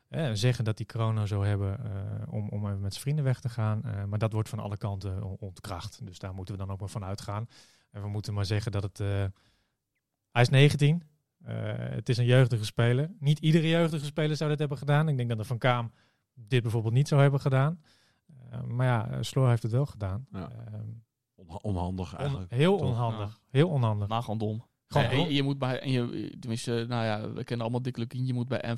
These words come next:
Speaker 3: M-, S M het echt behoorlijk bond maken, weer een schorsing van twee weken op je broek krijgen, hoor. Dus
Speaker 2: Ja.
Speaker 3: in, in deze ben ik wel geneigd om, eh,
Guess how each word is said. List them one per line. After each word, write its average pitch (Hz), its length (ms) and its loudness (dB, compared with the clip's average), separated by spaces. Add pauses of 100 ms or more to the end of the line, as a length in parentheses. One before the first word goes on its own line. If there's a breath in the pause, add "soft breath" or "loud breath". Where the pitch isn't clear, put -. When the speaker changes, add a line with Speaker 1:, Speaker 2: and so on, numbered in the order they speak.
(120)
Speaker 3:
M-, 123 80 -6
S - 80 -8
M 113 160 -4
het 101 140 -4
echt - 160 -8
behoorlijk 117 300 -2
bond 113 180 -2
maken, 107 260 -2
weer 107 100 -2
een 107 60 -4
schorsing 110 280 -8
van 101 100 -12
twee 101 160 -2
weken 98 280 -2
op - 60 -10
je 98 80 -8
broek 98 160 -8
krijgen, 87 240 -8
hoor. 107 160 -6
Dus 104 100 -6
Speaker 2:
Ja. 92 120 -4
Speaker 3:
in, - 100 -10
in 120 100 -12
deze 113 280 -6
ben 117 160 -2
ik 113 100 -4
wel 110 200 -2
geneigd 113 460 -4
om, 113 220 -6
eh, 107 200 -4